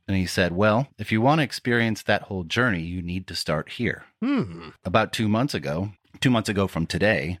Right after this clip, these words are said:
Speaker 2: Mm-hmm.
Speaker 1: I texted him and asked what twenty-one Pilots record we should do on Audio Judo, and he said, "Well, if you wanna experience the whole journey,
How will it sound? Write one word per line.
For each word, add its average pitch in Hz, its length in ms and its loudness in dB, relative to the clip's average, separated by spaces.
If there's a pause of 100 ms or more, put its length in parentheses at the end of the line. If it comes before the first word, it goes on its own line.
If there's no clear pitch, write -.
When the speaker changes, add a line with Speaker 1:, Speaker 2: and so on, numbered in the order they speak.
Speaker 2:
Mm-hmm. 143 160 0
Speaker 1:
I 101 100 2
texted 120 380 -2
him 92 140 0
and 90 100 -2
asked 85 320 -2
what 90 360 -2
twenty-one 90 380 -2
Pilots 85 420 -2
record 80 320 -4
we 78 80 -6
should 71 220 -6
do 78 200 -2
on 76 140 -2
Audio 73 320 -4
Judo, 85 400 2 (280)
and 92 140 -2
he 98 80 4
said, 82 220 0
"Well, 92 420 2 (140)
if - 120 -10
you 92 100 0
wanna 127 240 4
experience 113 600 0
the 98 140 0
whole 107 160 0
journey, 95 500 0